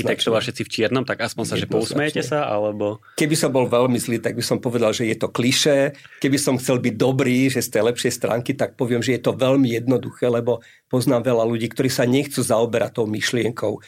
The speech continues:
Speaker 2: že čo si má dneska obliecť. Takým spôsobom,
Speaker 1: Áno.
Speaker 2: hej? A preto volí to najjednoduchšie. A ešte keby som išiel ďalej, ja som raz veľmi rozmýšľal,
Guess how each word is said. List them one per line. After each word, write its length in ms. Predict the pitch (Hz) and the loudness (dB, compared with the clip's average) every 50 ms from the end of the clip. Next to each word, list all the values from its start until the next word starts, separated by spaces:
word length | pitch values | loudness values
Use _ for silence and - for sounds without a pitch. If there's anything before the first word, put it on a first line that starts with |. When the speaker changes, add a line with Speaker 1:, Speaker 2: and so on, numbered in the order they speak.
| - _ | -20 _
Speaker 2:
že 140 | _ - - 107 | _ -4 -4 -2
čo 140 | - - 143 | 0 0 0
si 140 | - - 156 | 2 2 2
má 120 | 135 120 | 2 2
dneska 440 | 107 98 117 113 110 - - 101 - | 2 0 -2 -2 -2 -2 -4 -4 -4
obliecť. 440 | - 101 - - - - - _ _ _ _ _ _ _ _ _ _ | -4 -4 -6 -6 -8 -10 -12 _ _ _ _ _ _ _ _ _ _
Takým 380 | - 131 123 120 123 - - 131 | -8 -6 -6 -6 -6 -8 -8 -8
spôsobom, 640 | 127 - _ 143 127 131 - 147 - - 165 160 | -8 -6 _ -4 -4 -2 -4 -4 -2 0 -2 -2
Speaker 1:
Áno. 80 | 147 127 | -2 0
Speaker 2:
hej? 240 | 156 151 160 170 175 - - - _ _ _ _ | 0 0 0 -2 -4 -10 -20 -20 _ _ _ _
A 40 | - | -8
preto 600 | 110 - - 123 127 123 127 - 131 117 110 - - | -6 -2 0 0 0 0 0 2 2 2 2 0 0
volí 240 | 120 120 117 123 | 0 2 2 2
to 160 | 120 - 127 120 | 0 0 0 2
najjednoduchšie. 1040 | 120 123 123 123 131 131 127 117 107 123 120 120 131 127 127 - - 160 156 165 185 185 196 190 _ _ _ _ _ _ | 2 2 2 2 2 2 0 0 2 0 0 2 0 -4 -4 -2 0 0 0 2 0 -2 -4 -6 _ _ _ _ _ _
A 40 | 107 | -2
ešte 260 | 117 131 131 - 131 | -2 -2 -2 -4 -4
keby 240 | 127 - 123 120 120 | -2 0 0 0 0
som 140 | - - 117 | 0 0 0
išiel 260 | 117 117 - - 123 | 0 0 0 0 0
ďalej, 320 | 110 104 120 120 117 117 113 | 0 0 0 0 2 2 0
ja 80 | 107 | -2
som 160 | - - 131 | -2 -2 0
raz 240 | 117 117 117 113 117 | 2 2 0 0 2
veľmi 240 | 117 123 131 131 123 | 0 2 4 4 4
rozmýšľal, 800 | 110 110 113 101 117 123 110 - - 123 117 117 117 117 120 - | 4 2 0 0 0 -2 -2 0 0 2 2 2 2 0 -2 -4